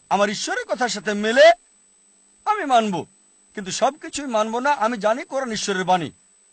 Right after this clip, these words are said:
আর এ কারণেই আমি বলি, এটা হলো ফুরকান।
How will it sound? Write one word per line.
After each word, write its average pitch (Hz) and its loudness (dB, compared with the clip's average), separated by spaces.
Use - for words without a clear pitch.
আর 165 2
এ 214 0
কারণেই 339 -2
আমি 233 0
বলি, 214 0
এটা 180 -4
হলো 240 0
ফুরকান। 180 2